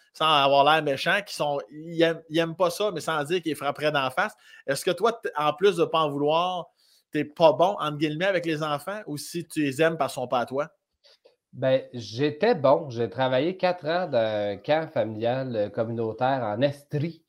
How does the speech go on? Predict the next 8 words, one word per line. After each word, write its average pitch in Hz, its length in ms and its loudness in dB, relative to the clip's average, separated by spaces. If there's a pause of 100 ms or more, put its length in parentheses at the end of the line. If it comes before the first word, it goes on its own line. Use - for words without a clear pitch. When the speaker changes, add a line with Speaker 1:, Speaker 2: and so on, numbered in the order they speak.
(220)
Speaker 1:
Ok. - 340 -2
Speaker 2:
à 117 200 -2
Racine, 131 1160 0
cette, - 380 -4
euh, 110 80 -6
petite - 440 -10
ville 123 460 0
coquette. 226 380 0